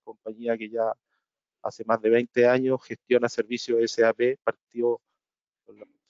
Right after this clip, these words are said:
gru-, con el grupo de Endesa. Y en términos de números, otros números interesantes, más de veinte, un número que habría que empezar a entender, más de veinte millones, ¿ah?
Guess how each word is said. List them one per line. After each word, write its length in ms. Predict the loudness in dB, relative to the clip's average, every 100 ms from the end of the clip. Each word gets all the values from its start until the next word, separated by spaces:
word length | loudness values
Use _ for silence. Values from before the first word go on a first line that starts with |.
| _ _ _ _
gru-, 220 | 0 0
con 180 | -4 -8
el 100 | -6
grupo 380 | -6 -2 2 4
de 320 | 4 2 -2 -10
Endesa. 560 | -10 0 0 2 -4 -4 _ _ _ _ _ _ _ _ _ _ _ _
Y 640 | 2 4 4 6 4 2 0
en 80 | 0
términos 340 | -2 2 2
de 60 | 2
números, 320 | 4 4 4
otros 200 | 2 -2
números 260 | 0 0
interesantes, 800 | 0 -2 -2 0 0 -4 -4 -6 -6 _ -4
más 180 | -2
de 120 | 0 -2
veinte, 720 | 0 0 -2 _ 2 2 -2 _ _
un 180 | -20 -20
número 520 | -10 0 0 0 _ _ _ _ _ _ -2
que 160 | 2
habría 320 | 4 4 2
que 380 | 2 0 -2 _ _ _
empezar 300 | _ -4 0 0
a 20 |
entender, 500 | 0 -2 2 0 -2 _
más 140 | -4 2
de 100 | 4
veinte 460 | 4 2 0 0 -2 _ _ _ _
millones, 680 | -6 -2 2 2 2 -2 -6 _ _ _ _ _ _ _
¿ah? 160 | -12